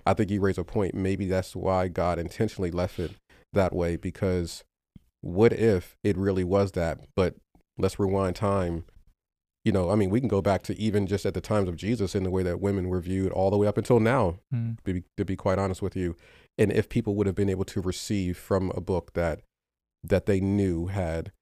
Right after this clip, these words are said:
Speaker 1: um, a female authorship. So maybe
Speaker 2: Mm.
Speaker 1: God intentionally did that. And then, you know, we get on the other side and be like, "Hey, surprise, guess what?
Speaker 2: Hmm.
Speaker 1: You know, this book you've been studying your whole life, this is the one who wrote it," and
Speaker 2: Mm.
Speaker 1: just blows people's minds. Who knows?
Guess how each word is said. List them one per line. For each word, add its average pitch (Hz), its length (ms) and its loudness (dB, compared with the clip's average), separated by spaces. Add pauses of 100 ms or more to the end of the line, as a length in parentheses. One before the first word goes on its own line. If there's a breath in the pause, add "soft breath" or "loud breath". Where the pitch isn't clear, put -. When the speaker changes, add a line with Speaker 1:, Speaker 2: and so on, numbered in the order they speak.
(240 soft breath)
Speaker 1:
um, 90 240 0
a - 40 -8
female 92 380 0
authorship. 87 480 -2
So 87 400 0
maybe 120 300 2
Speaker 2:
Mm. - 20 -2
Speaker 1:
God 95 220 2
intentionally 95 440 -2
did 95 200 0
that. 85 200 -2
And 90 140 -4
then, 85 300 -4 (380)
you 98 60 0
know, 90 80 2
we 95 100 2
get 101 100 2
on 95 80 4
the 90 80 2
other 95 140 2
side 107 200 2
and 104 60 0
be 107 80 4
like, 104 100 2
"Hey, 156 160 8
surprise, 180 460 4
guess 175 200 6
what? 208 280 8
Speaker 2:
Hmm. 117 320 -2 (120)
Speaker 1:
You 113 120 2
know, 107 100 6
this 110 100 2
book 135 200 4
you've 143 80 4
been 139 80 4
studying 147 260 0
your 131 80 2
whole 123 120 4
life, 123 240 4
this 120 160 0
is 120 80 -2
the 117 60 2
one 117 140 4
who 123 80 0
wrote 113 220 2
it," - 120 -2
and 98 160 0
Speaker 2:
Mm. 117 40 0
Speaker 1:
just 113 220 0 (220)
blows 95 260 0
people's 95 280 -4
minds. 87 300 -2
Who 135 100 4
knows? 123 300 -2